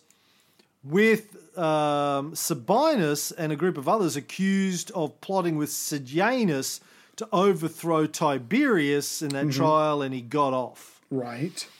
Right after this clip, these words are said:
Speaker 1: Um, so, you know, if there, if, if the whole thing that now Sabinus has been executed, Sabinus was friends with Gateway, friends
Speaker 2: Mm-hmm.
Speaker 1: with Vinicianus, Lepidus is friends with Vinicianus.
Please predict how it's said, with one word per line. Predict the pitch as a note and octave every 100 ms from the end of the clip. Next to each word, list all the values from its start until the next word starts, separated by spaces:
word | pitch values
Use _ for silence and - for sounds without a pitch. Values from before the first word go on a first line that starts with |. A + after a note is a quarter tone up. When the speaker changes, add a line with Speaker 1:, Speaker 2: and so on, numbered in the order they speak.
| - _ _ _ -
Speaker 1:
Um, | F3 E3+ D#3+ D#3+ D#3 D#3 D#3+ G#3 -
so, | - - G#3+ G3+ G3 G3 _ _ _ _ _ _ _ -
you | A3 A3 C#4
know, | G#3+
if | A3 G#3+
there, | A#3 A3+
if, | G#3+ G3+ - -
if | A3 - -
the | F#3 G#3
whole | - D#4+ F4+ E4+ B3 G#3 _ _ _ _ _ -
thing | - A#3+ A3
that | G3
now | F3+ G#3+ G#3+
Sabinus | - E3+ B2 E3+ A3+ C4 A#3+ -
has | D#3+
been | D#3+
executed, | D3+ D3+ C3+ - C3 A2 G#2 C#3 - _ _ _ _ _ -
Sabinus | - B2 F3+ G3 G3
was | E3+ D3
friends | - D#3+ F#3+ F3
with | D#3 E3 D#3 - F3+ C3
Gateway, | D3 E3 D3+ C3 B2 D#3+ F3 _
friends | - E3 E3 G3
Speaker 2:
Mm-hmm. | C#3+ E3
Speaker 1:
with | -
Vinicianus, | D3+ D#3 D#3 D3+ C3 B2 B2 D3+ -
Lepidus | C#3+ G#3 B3 F#3+ D3+ -
is | C3+
friends | - C#3+ C3+ A2+
with | A#2+
Vinicianus. | C3 B2 A#2 B2+ A#2+ A2+ A2 A#2+ -